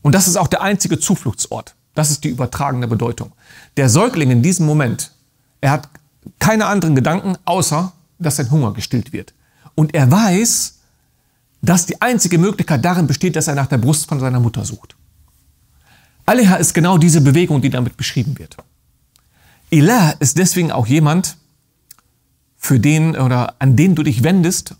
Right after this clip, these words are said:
wenn du Frieden suchst oder wenn du Verzweiflung bist, wenn du verzweifelt bist.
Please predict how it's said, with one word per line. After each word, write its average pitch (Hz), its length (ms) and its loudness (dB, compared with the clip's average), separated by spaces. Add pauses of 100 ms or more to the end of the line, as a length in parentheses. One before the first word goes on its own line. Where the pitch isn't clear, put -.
(120)
wenn 131 160 2
du 127 80 2
Frieden 170 360 2
suchst 135 300 0
oder 123 160 -4
wenn 127 120 -2
du 120 60 -6
Verzweiflung 127 540 -6
bist, - 240 -18
wenn 127 100 0
du 123 60 2
verzweifelt 127 500 -6
bist. - 280 -8